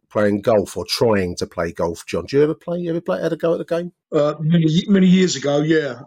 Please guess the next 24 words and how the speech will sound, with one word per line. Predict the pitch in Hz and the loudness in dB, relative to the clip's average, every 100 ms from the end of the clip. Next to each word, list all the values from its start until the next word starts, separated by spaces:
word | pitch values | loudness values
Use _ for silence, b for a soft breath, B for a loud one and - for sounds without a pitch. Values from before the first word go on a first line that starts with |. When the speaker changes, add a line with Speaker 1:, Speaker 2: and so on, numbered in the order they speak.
| - | -6
Speaker 2:
And | 139 143 | -4 0
then | 147 147 | 0 0
when | 160 | 0
I | 151 | 0
decided | 151 - 156 139 | 0 0 0 -2
to | - | -4
start | - 131 110 | -2 -2 -4
a | - | -6
family, | 151 139 120 120 | -6 -6 -6 -6
I | 120 | -6
gave | 127 123 | -4 -6
it | 131 | -6
up | 120 - _ _ _ _ _ _ | -12 -16 _ _ _ _ _ _
because, | - - 139 123 113 120 | -10 -6 -2 0 0 0
Speaker 1:
Right. | 120 113 | 0 -2
Speaker 2:
um, | 123 _ _ _ _ _ _ _ _ | -6 _ _ _ _ _ _ _ _
you | 160 | 0
know, | 139 127 127 _ - | 2 0 -2 _ -4
it, | 139 143 | -4 -4
it's | 147 - - | -10 -4 -4
kind | - 143 135 | -2 -2 0
of | 127 | 0
all-consuming, | 170 151 151 143 - 175 151 113 | 0 0 -2 0 2 0 0 -4
really. | 123 135 147 160 135 | 0 2 4 0 -2